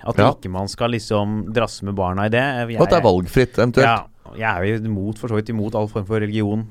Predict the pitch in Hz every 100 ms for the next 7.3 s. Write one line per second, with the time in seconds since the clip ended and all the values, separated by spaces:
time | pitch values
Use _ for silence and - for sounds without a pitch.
0 | - 113 104 123 98 104 - - 104 123
1 | 95 95 - - 104 87 82 95 104 107
2 | 90 104 95 110 95 101 92 98 101 104
3 | 90 85 95 95 87 101 107 101 98 110
4 | 143 180 - - 101 104 - - - -
5 | _ - 107 107 113 110 107 90 98 101
6 | 92 92 - - 98 - 113 101 - 117
7 | 101 90 107